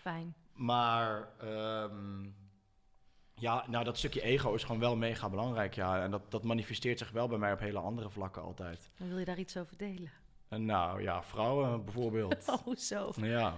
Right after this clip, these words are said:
Speaker 2: maar, ehm, ja, maar dus ik, ja, ik, ik heb dat, ik heb ook wel, ik mag echt wel zeggen dat ik door de jaren heen een flink ego in mezelf heb opgebouwd,
Speaker 1: Ja.
Speaker 2: weet je wel. Mijn, ik heb mijn ide-, identiteit wel ontleend aan het D J'en, aan het,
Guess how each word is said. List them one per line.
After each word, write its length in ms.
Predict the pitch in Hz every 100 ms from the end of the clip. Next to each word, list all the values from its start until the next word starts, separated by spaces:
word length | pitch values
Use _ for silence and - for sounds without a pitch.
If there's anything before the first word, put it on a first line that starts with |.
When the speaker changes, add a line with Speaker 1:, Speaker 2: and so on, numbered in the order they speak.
| -
Speaker 2:
maar, 480 | 107 110 110 110 107 107 110
ehm, 180 | 107 104 104 - - - _ -
ja, 180 | 156
maar 160 | 147 147
dus 200 | 151 -
ik, 200 | 156 147
ja, 240 | 156 143
ik, 160 | 104 139
ik 140 | 143
heb 120 | 151 131
dat, 160 | 120
ik 100 | 135
heb 120 | 131 85
ook 160 | 90
wel, 380 | 113 110 120 123
ik 120 | 113
mag 180 | 104 87
echt 120 | 95
wel 100 | 117
zeggen 240 | 110 120 135
dat 100 | 123
ik 80 |
door 100 | 120
de 80 | 127
jaren 300 | 123 123 127
heen 140 | 123 131
een 60 |
flink 220 | 127 135
ego 340 | 131 131 170 190
in 60 |
mezelf 260 | 135 117 90
heb 140 | 98
opgebouwd, 500 | - - 92 87 87
Speaker 1:
Ja. 40 | 226
Speaker 2:
weet 60 | 202
je 60 |
wel. 80 | 120
Mijn, 160 | 113 113
ik 140 | 113
heb 80 | 120
mijn 180 | 117 131
ide-, 280 | 123 113 123
identiteit 460 | 131 117 110 113
wel 120 | 104 123
ontleend 580 | 127 127 139 127 107
aan 80 | 92
het 120 | 101
D 200 | 104 120
J'en, 460 | 117 107 101 98 90
aan 120 | 87
het, 180 | 95 92